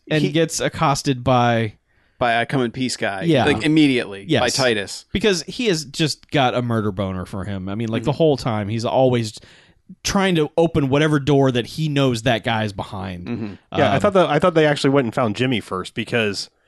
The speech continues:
Speaker 3: I thought they found Jimmy.
Speaker 2: Well, they saw Jimmy on, they saw Jimmy on the monitors
Speaker 1: Yeah, they
Speaker 2: because they
Speaker 1: were
Speaker 2: snuck into the video room and
Speaker 3: Okay,
Speaker 2: they
Speaker 3: that's
Speaker 2: popped
Speaker 3: right.
Speaker 2: a tape in.
Speaker 3: They were in the video watching room,
Speaker 1: Yes.
Speaker 3: not the video
Speaker 2: Because Brigitte
Speaker 3: recording
Speaker 2: Nielsen
Speaker 3: room.
Speaker 2: was talking
Speaker 3: Right.
Speaker 2: to him
Speaker 3: Okay.
Speaker 2: at the
Speaker 3: Yeah,
Speaker 2: time.
Speaker 3: yeah.
Speaker 1: At the time,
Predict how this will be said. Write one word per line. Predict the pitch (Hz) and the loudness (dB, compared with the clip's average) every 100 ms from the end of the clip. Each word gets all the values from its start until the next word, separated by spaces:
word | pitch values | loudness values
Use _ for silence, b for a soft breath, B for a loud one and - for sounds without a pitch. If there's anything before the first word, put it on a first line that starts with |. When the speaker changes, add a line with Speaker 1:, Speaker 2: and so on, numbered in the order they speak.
| _ _ _ _ | _ _ _ _
Speaker 3:
I | 135 147 | -2 2
thought | 165 | 4
they | 151 | 2
found | - 160 131 | 2 2 2
Jimmy. | 143 143 110 104 _ _ _ _ | 2 2 2 -2 _ _ _ _
Speaker 2:
Well, | 143 151 | -2 0
they | 156 | 2
saw | - 208 | 4 4
Jimmy | 147 196 180 143 | 4 2 2 2
on, | 147 139 131 b b | 2 2 -2 b b
they | 135 | -4
saw | - 214 | 2 2
Jimmy | 170 185 180 | 4 4 4
on | 143 | 2
the | 123 | 2
monitors | 151 143 120 156 | 2 4 2 2
Speaker 1:
Yeah, | 131 | 4
they | 151 | 4
Speaker 2:
because | |
they | 170 | 4
Speaker 1:
were | |
Speaker 2:
snuck | - 160 147 151 | 2 0 0 0
into | 135 | 0
the | 123 | 0
video | 139 175 131 | 2 4 4
room | 117 120 147 | 2 2 2
and | 147 | 4
Speaker 3:
Okay, | 135 | 4
Speaker 2:
they | |
Speaker 3:
that's | 117 151 | 4 4
Speaker 2:
popped | |
Speaker 3:
right. | 127 | 2
Speaker 2:
a | 131 | 0
tape | - 175 180 | 0 -2 0
in. | 135 113 107 | -2 0 2
Speaker 3:
They | 151 | 4
were | 160 | 4
in | |
the | 143 | 4
video | 135 135 120 | 4 4 4
watching | 110 131 127 117 104 | 2 0 0 -2 -2
room, | 95 101 | -4 -2
Speaker 1:
Yes. | 104 104 | 0 0
Speaker 3:
not | 107 | -2
the | 104 | -4
video | 95 104 101 | -8 0 2
Speaker 2:
Because | 101 139 | 4 2
Brigitte | 120 143 139 139 | 0 -2 0 0
Speaker 3:
recording | 151 | 4
Speaker 2:
Nielsen | 170 127 131 113 | 4 4 0 -4
Speaker 3:
room. | 107 | -4
Speaker 2:
was | 117 110 | -6 -4
talking | - 120 113 | -2 -2 -2
Speaker 3:
Right. | 110 | -8
Speaker 2:
to | 104 | -8
him | 113 | -6
Speaker 3:
Okay. | 131 | -4
Speaker 2:
at | - | -4
the | |
Speaker 3:
Yeah, | 123 | -4
Speaker 2:
time. | 131 113 | -2 0
Speaker 3:
yeah. | 101 | 0
Speaker 1:
At | 143 | 0
the | 147 | 0
time, | 160 139 | 2 0